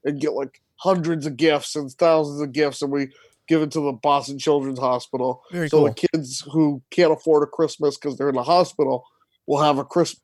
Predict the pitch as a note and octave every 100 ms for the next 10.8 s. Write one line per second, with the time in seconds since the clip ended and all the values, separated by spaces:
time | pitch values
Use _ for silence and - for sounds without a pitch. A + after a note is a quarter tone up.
0 | - - - G3 F3 F3 D#3+ C#3 F3 D#3+
1 | C#3 F#3 F3 D#3+ C#3+ D3 D#3+ C#3+ D3+ D#3
2 | C#3+ D3 D3 D3 D3 C3+ _ _ - _
3 | _ C#3+ C#3 D#3 C#3+ D#3 C#3 D3+ C#3 C#3+
4 | C#3 B2+ - D3+ C#3 C#3 C#3+ C#3 C#3 C3
5 | B2+ C3+ B2 - C3+ B2+ B2 _ _ _
6 | _ _ C#3+ D3 D3 D#3+ D#3+ - E3 D#3+
7 | F#3 D#3 D3+ C#3 C3 D#3 D3 D3+ C#3 C3+
8 | C#3+ C#3 C3 C3 B2+ D3 D3 C#3+ C#3 C#3
9 | D3 C3 A2 C3+ C3+ C#3 C3+ C3+ C3+ C3
10 | C3+ C#3 C3 B2+ C3 B2 C3